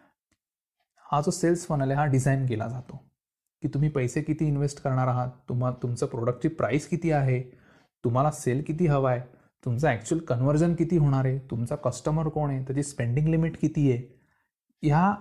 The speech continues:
अशा बऱ्याच गोष्टी या सेल्स फनेल डिझाईन करताना आपण लक्षात घेतो नेहमीच, जे मी तर नेहमीच करतो. तर तुम्हीसुद्धा या करायला सुरुवात करा.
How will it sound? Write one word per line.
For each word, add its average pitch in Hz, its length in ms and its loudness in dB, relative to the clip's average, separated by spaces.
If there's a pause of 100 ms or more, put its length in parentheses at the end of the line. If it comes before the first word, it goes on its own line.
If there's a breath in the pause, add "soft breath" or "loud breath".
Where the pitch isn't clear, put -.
अशा 202 220 0 (260)
बऱ्याच 160 800 2
गोष्टी 170 840 0
या 165 140 2
सेल्स 151 360 -2
फनेल 160 240 -2
डिझाईन 135 320 2
करताना 135 400 -4 (540 soft breath)
आपण 156 260 -2
लक्षात 139 340 0
घेतो 117 360 -2 (340)
नेहमीच, 185 580 2 (280)
जे 131 280 -2 (360)
मी 139 280 4
तर 156 180 2
नेहमीच 131 460 2
करतो. - 460 -10 (1200 soft breath)
तर 156 100 2
तुम्हीसुद्धा 170 540 2
या 180 140 2
करायला 151 360 0
सुरुवात 131 380 0 (100)
करा. 123 200 -2